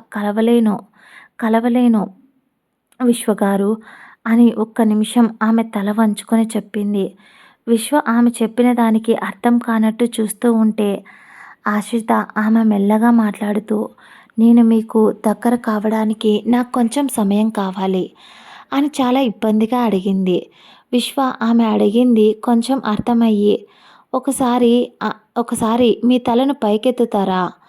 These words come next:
మనం మాట్లాడుకుందాం మేడం" అని కొంచెం చమత్కారం,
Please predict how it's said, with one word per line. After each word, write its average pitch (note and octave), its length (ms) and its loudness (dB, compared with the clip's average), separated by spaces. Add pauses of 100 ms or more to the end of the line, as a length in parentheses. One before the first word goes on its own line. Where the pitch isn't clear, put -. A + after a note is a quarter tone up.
(360)
మనం D4 280 2
మాట్లాడుకుందాం G#3+ 800 0
మేడం" F#3+ 380 -2 (120)
అని B3+ 160 0
కొంచెం C4+ 560 -4
చమత్కారం, G3+ 760 -2